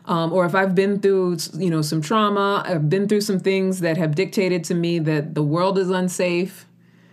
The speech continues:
You know, if I have a lot of past information that's telling me that this is how people are or this is how life is,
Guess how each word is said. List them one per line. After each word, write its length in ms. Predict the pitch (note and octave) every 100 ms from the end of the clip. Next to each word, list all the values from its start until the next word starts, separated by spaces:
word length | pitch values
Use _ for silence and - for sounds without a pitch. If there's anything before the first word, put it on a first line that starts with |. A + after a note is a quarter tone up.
| _ _ _ _ -
You 120 | D#3+
know, 140 | D3
if 120 | D3
I 120 | E3+ F3+
have 280 | F3+ E3+
a 60 | E3
lot 280 | E3 E3 E3
of 280 | D#3+ D3+ -
past 400 | G3 F#3 F#3 F#3+
information 760 | F3+ F3+ E3+ F3 F3 F#3+ F3+
that's 200 | E3 D3+
telling 340 | - F3 E3 E3
me 240 | E3+ E3
that 220 | D3+ C3+
this 180 | E3 D3+
is 120 | E3
how 140 | E3+ E3
people 380 | F#3 D#3+ F3
are 500 | E3 E3 D#3+ E3 F3 - - - -
or 100 | D#3+
this 220 | D#3+ D#3+
is 140 | E3+ D#3+
how 160 | E3+
life 320 | E3 D#3+ F3 -
is, 640 | F3 F3 F3 F3 F3+